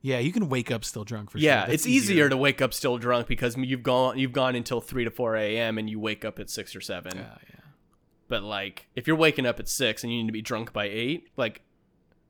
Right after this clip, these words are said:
Speaker 2: I would, I'm guess you're just throwing shots
Speaker 1: I think,
Speaker 2: back?
Speaker 1: you know what? I think you never went to sleep.
Speaker 2: You
Speaker 1: 'Cause I
Speaker 2: never,
Speaker 1: can see that,
Speaker 2: oh.
Speaker 1: that's the person who's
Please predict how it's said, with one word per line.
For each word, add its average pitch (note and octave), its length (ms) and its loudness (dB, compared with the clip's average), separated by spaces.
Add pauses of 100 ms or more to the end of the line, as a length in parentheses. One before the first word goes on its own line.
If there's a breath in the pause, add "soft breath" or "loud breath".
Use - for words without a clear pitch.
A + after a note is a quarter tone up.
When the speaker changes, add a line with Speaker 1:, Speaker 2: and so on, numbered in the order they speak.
(600)
Speaker 2:
I B2 80 2
would, B2 160 -2
I'm B2 220 2
guess C3 220 0
you're D3+ 100 0
just C#3+ 160 -2
throwing C3 260 2
shots B2 480 0
Speaker 1:
I C#4 40 2
think, D4 120 2
Speaker 2:
back? D#4+ 120 0
Speaker 1:
you F#3+ 60 2
know A3+ 100 2
what? B3+ 220 0
I B3 60 0
think - 180 -6
you G3+ 60 -2
never C3 240 -4
went B2 140 -6
to A2+ 40 -10
sleep. C3+ 340 -6 (120)
Speaker 2:
You E3 80 4
Speaker 1:
'Cause E3+ 80 4
I D3+ 60 8
Speaker 2:
never, C3+ 120 2
Speaker 1:
can D3+ 100 2
see B2 140 4
that, B2+ 220 6
Speaker 2:
oh. G#2+ 140 2
Speaker 1:
that's F3+ 200 2
the D#3+ 120 -2
person C#3 320 0
who's B2 320 -4